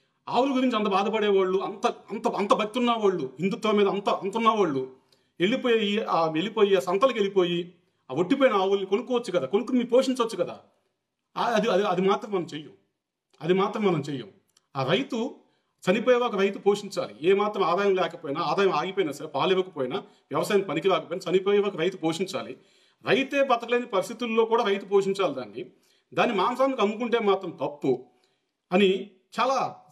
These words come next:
చూస్తూ ఉంటాం. పోస్టులు అవి కూడా దాడులు చేస్తూ ఉంటారు. దేనికి దాడులు చేస్తూ ఉంటారు? పోనీ ఒక లారీ పట్టుకుంటారు, లారీలో ఉన్న ఆవులన్నిటిని మీరు పోషిస్తారా?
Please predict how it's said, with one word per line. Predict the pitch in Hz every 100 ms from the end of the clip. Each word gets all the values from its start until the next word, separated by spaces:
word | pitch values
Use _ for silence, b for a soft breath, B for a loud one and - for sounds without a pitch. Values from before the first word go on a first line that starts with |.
| -
చూస్తూ | 262 262
ఉంటాం. | 262 220 - 226
పోస్టులు | 220 226
అవి | 220
కూడా | 190 - - _ -
దాడులు | 165 208 214 202
చేస్తూ | 185 - 180
ఉంటారు. | 175 175 165 175 - 131
దేనికి | 196 220
దాడులు | 208 196 196
చేస్తూ | 196 190 175
ఉంటారు? | 175 180 180 - B B
పోనీ | 208 202
ఒక | 170
లారీ | 180 233
పట్టుకుంటారు, | 190 190 202 190 170 131 - b b 123
లారీలో | 160 233 254 247
ఉన్న | 240 247
ఆవులన్నిటిని | 202 185 226 240 240 233 247
మీరు | 226
పోషిస్తారా? | 226 220 214 233 202 165